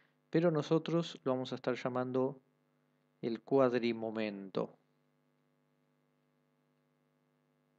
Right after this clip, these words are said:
Una observación muy importante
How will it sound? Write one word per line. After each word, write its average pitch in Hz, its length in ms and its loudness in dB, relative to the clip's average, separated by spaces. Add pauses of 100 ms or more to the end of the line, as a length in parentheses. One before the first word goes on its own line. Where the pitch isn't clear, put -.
(580)
Una 190 160 6
observación 151 560 4
muy 151 520 2
importante 113 800 2